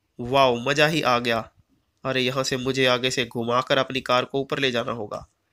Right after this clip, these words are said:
दिखने में तो बहुत ही डिफ़िकल्ट लगता है, मगर इतना ज़्यादा भी डिफ़िकल्ट नहीं है, हम इसे ईजीली ही कर लेंगे।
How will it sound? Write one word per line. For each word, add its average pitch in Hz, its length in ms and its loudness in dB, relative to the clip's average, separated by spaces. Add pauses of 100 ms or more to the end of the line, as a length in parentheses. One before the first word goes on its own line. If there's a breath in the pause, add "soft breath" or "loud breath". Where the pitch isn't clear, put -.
(840)
दिखने 156 360 -2
में 160 120 -2
तो 160 100 -8
बहुत 151 240 -4
ही 156 80 -2
डिफ़िकल्ट 151 400 -2
लगता 143 280 -2
है, 143 300 2 (200)
मगर 139 260 2
इतना 147 260 -2
ज़्यादा 143 280 2
भी 147 120 -4
डिफ़िकल्ट 143 500 -2
नहीं 143 280 -2
है, - 200 -4 (200)
हम 127 160 -6
इसे 139 300 -4
ईजीली 147 260 -2
ही 156 120 -6
कर 135 160 2
लेंगे। 127 420 -4